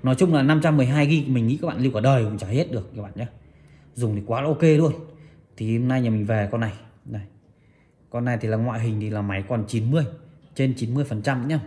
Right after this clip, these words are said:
Đấy, lót chín này, lót tám này của nhà mình đều là bản Hàn, hai sim hai sóng rồi. Bạn nào,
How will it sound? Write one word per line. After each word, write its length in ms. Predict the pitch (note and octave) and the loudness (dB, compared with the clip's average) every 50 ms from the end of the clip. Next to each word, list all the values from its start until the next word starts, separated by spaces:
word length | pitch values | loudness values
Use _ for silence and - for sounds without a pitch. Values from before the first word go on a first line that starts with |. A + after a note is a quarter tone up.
| - - - _ _ _ _ _ _ _ _ _ _ - | -10 -18 -20 _ _ _ _ _ _ _ _ _ _ -12
Đấy, 320 | G#2 G2 G2 G2 G#2+ B2 - | -8 -6 -6 -4 -6 -6 -4
lót 160 | - C3+ E3 E3+ - | -2 -2 -2 -2 0
chín 240 | - D#3 C#3+ D3 E3+ | 0 2 2 4 4
này, 340 | E3+ D#3 C#3+ C3+ B2+ A#2+ | 2 2 2 2 0 0
lót 140 | A#2+ B2 - - | 0 0 0 0
tám 260 | - A2 A2 B2 D#3 | -2 -2 0 0 0
này 120 | E3+ C3+ A#2 | 0 0 -2
của 100 | - A#2 | -2 -2
nhà 100 | A2 A#2+ | 0 2
mình 200 | C3+ B2+ A#2+ A#2+ | 2 0 0 0
đều 140 | A#2+ A#2 | 0 0
là 60 | A2+ A2+ | 0 0
bản 200 | A#2 G#2+ F#2 F#2 | -2 -2 -4 -4
Hàn, 300 | G#2+ B2+ B2 A2+ G2+ F2+ - - - - - _ | -4 -4 -2 -4 -4 -6 -10 -16 -20 -20 -20 _
hai 220 | - - C3+ C#3 C3+ | -8 -4 -2 0 0
sim 220 | C3 - E3+ D3+ | 2 2 2 4
hai 120 | D3 C#3+ C3+ | 2 2 0
sóng 220 | - A2 A2+ B2+ | 0 0 0 2
rồi. 180 | E3 D3 B2+ - - - - - - - - | 2 2 2 0 -4 -10 -20 -20 -20 -10 -6
Bạn 180 | D3 C#3 B2+ | -4 -2 -2
nào, 220 | C#3 C#3 C3+ C#3 | 0 0 0 0